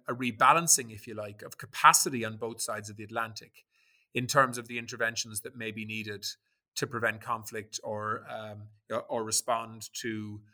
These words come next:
aggression, um, uh, in different parts of the world. I'm very conscious that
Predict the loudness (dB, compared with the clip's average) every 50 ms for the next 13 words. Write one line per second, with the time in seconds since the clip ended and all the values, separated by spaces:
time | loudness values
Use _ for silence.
0 | _ _ _ _ -8 -6 -2 -2 0 0 0 0 -2 -4 -8 -12 -14 -18 _ _
1 | _ _ _ _ _ -2 0 0 0 -2 -4 -6 -10 -12 -8 -4 -4 -4 -4 -6
2 | _ -10 -6 -6 -6 -6 -6 -12 -8 -4 -4 -2 -2 -2 -4 -4 -8 -6 -2 -2
3 | -2 -2 -4 -8 -14 -18 -12 -4 -2 -2 2 4 6 4 4 4 0 -4 -2 -2
4 | 0 0 0 0 0 0 0